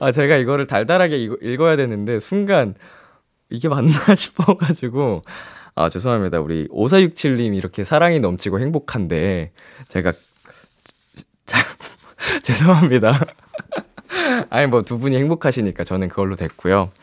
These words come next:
하지만 나중에 이제 시간이 흐를수록 서로의 시간도 조중해 줄 줄 알아야 될 것 같다라는 <laughs> 말씀을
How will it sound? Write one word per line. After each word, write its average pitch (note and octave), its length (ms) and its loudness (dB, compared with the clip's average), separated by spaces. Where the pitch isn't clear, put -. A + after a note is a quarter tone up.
하지만 C#3+ 420 4
나중에 B2 720 2
이제 F#2 140 -4
시간이 C#3+ 380 -2
흐를수록 C3+ 760 -2
서로의 F#3+ 320 2
시간도 F3 340 -2
조중해 C3 380 -2
줄 A#2 140 -6
줄 G#2+ 180 -2
알아야 A#2 280 6
될 A#2 120 -2
것 A#2 120 -6
같다라는 A2+ 1160 0
<laughs> B2+ 80 -2
말씀을 D3 520 -4